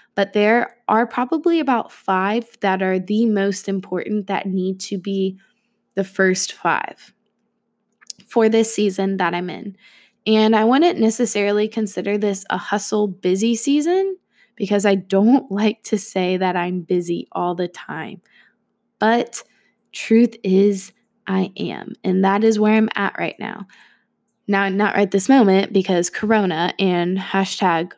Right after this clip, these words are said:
quarantine, hashtag social distancing, which you all should be doing. I, be honest, I haven't truly followed that. But, um,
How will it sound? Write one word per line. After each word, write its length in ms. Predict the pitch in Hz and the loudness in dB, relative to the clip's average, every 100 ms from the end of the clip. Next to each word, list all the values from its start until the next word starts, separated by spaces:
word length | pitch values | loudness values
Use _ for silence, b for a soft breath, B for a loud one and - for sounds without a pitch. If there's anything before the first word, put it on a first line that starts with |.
| _ | _
quarantine, 880 | - 220 220 220 214 214 196 190 190 | -4 2 4 4 2 0 2 2 2
hashtag 720 | 196 196 208 196 - 190 185 | -2 -2 -2 -2 -2 -2 -2
social 520 | - - 214 - 190 | -2 2 2 2 -4
distancing, 1040 | 185 190 247 - 247 233 - 185 175 190 262 - _ _ _ _ | 0 2 2 2 0 0 0 -2 -2 -4 -6 -10 _ _ _ _
which 280 | 190 185 - | -6 -6 -6
you 100 | - | -4
all 180 | - 175 | -4 -4
should 180 | 175 180 | -4 -4
be 100 | 180 | -2
doing. 420 | 190 180 165 190 - | 0 -2 -2 -6 -6
I, 360 | 170 175 180 b b b b - | -6 -6 -8 b b b b -4
be 120 | 185 | -2
honest, 400 | 180 185 220 - | 0 -2 -4 -6
I 60 | |
haven't 340 | 170 165 170 - | -8 -8 -10 -12
truly 300 | - 180 185 | -8 -6 -6
followed 400 | 190 165 170 185 | -6 -8 -6 -4
that. 320 | 214 339 - B B B _ | -2 -2 -6 B B B _
But, 600 | 185 285 349 277 196 - B B B | -4 0 4 4 4 0 B B B
um, 540 | - 240 226 196 185 | 0 2 2 0 -6